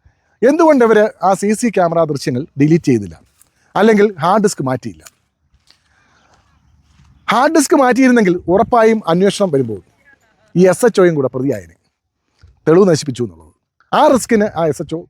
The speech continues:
തയ്യാറായില്ല. കാരണം ഇവന്മാരോ കുഴി പോവാ,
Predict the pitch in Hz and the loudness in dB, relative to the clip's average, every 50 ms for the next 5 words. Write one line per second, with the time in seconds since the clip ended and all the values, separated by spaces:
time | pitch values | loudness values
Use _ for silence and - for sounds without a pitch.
0 | _ - 131 127 131 123 107 87 78 - - _ _ _ _ _ - - - - | _ -4 -2 -2 -2 -2 -4 -8 -12 -20 -20 _ _ _ _ _ -20 -20 -20 -20
1 | - - - - - - - _ _ - - - - - - - - 185 226 269 | -20 -20 -20 -20 -20 -20 -20 _ _ -20 -18 -18 -18 -18 -14 -8 -4 -2 0 0
2 | 262 233 165 - - _ _ _ _ _ _ _ _ _ _ _ _ - 151 165 | 0 -2 -4 -6 -12 _ _ _ _ _ _ _ _ _ _ _ _ -4 -2 0
3 | 202 226 247 254 269 277 262 277 277 311 302 254 214 165 120 | 2 2 2 2 2 2 2 2 0 0 2 0 0 0 -2